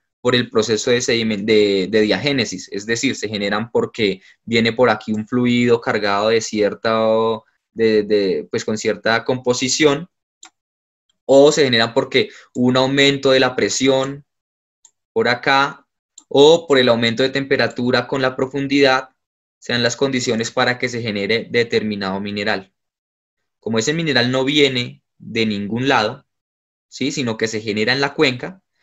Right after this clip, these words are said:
ese mineral se denomina un mineral autigénico. Lo contrario de eso es un mineral halogénico, ¿sí? Es decir, todos esos minerales que yo traigo de otro lado,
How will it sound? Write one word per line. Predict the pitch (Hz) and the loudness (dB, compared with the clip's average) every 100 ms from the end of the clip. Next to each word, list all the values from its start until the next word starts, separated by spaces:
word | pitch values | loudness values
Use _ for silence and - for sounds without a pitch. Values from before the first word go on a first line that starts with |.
| _ _ _ _ _ - | _ _ _ _ _ -4
ese | 131 156 156 | 2 2 2
mineral | 170 165 147 147 | -2 0 0 0
se | 156 | 0
denomina | 131 117 113 120 | -2 -2 -2 -4
un | 123 | -6
mineral | 127 110 107 113 | -6 -2 -2 -2
autigénico. | 117 120 120 110 160 151 131 - _ _ _ _ _ _ _ _ _ _ _ - | -2 -2 -4 -8 -4 -4 -6 -10 _ _ _ _ _ _ _ _ _ _ _ 0
Lo | 131 147 | 2 2
contrario | 165 160 156 160 | 2 2 2 2
de | 165 160 | 4 4
eso | 135 131 180 - _ _ _ _ | 4 2 -8 -14 _ _ _ _
es | 123 127 | -6 -4
un | 131 | -2
mineral | 135 135 123 131 - | -2 0 0 0 -2
halogénico, | 123 127 110 117 104 92 - _ _ _ _ _ _ | 0 2 2 0 -4 -6 -12 _ _ _ _ _ _
¿sí? | - 135 175 - _ _ - | -10 -8 -8 -12 _ _ -12
Es | 113 | -8
decir, | 123 117 - | -4 -6 -2
todos | 151 156 165 | 4 4 2
esos | 165 | -4
minerales | 165 147 110 104 | -6 -4 -4 -4
que | - 101 | -6 -4
yo | 208 | -2
traigo | 139 131 143 | 0 2 4
de | 135 | 4
otro | 104 120 127 | 4 2 0
lado, | 123 107 160 | 2 0 -4